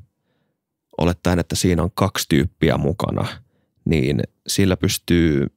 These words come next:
elämään ihan hyvin. Tälleen niin kuin nuori sinkku mies. Joo. Ihan siis, joo, kyllä. Pääkaupunkiseudulla. Ja totta kai sitten... Um,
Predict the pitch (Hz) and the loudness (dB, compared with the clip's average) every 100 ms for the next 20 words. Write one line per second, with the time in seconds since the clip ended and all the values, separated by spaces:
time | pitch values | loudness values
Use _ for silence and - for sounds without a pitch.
0 | _ 269 277 269 277 247 262 233 208 - | _ 0 2 0 0 -2 -2 0 -2 -4
1 | - - _ _ _ - _ _ _ _ | -10 -18 _ _ _ -20 _ _ _ _
2 | _ _ _ _ _ _ 95 92 85 82 | _ _ _ _ _ _ 0 2 2 2
3 | 85 78 71 82 - - - - 110 _ | 0 0 0 -2 -4 -4 -6 -6 -8 _
4 | _ _ _ _ _ _ _ _ - - | _ _ _ _ _ _ _ _ -6 -4
5 | - - - _ _ _ - - - _ | -4 -6 -10 _ _ _ -6 -6 -8 _
6 | _ _ _ _ 156 123 113 - - 85 | _ _ _ _ 0 2 0 -2 -4 -2
7 | - - - - - - - - - - | -4 -6 -6 -4 -4 -4 -10 -16 -14 -14
8 | - - 78 76 58 57 - - - 65 | -18 -6 -4 -2 -4 -4 -4 -4 -2 -2
9 | - - - _ _ _ _ - 101 - | -2 -6 -12 _ _ _ _ -8 -4 -2
10 | 101 90 90 - - 78 - _ _ - | 2 2 2 -2 -2 -2 -6 _ _ -20
11 | - - - _ _ - - 82 85 82 | -18 -20 -20 _ _ -20 -4 -2 0 0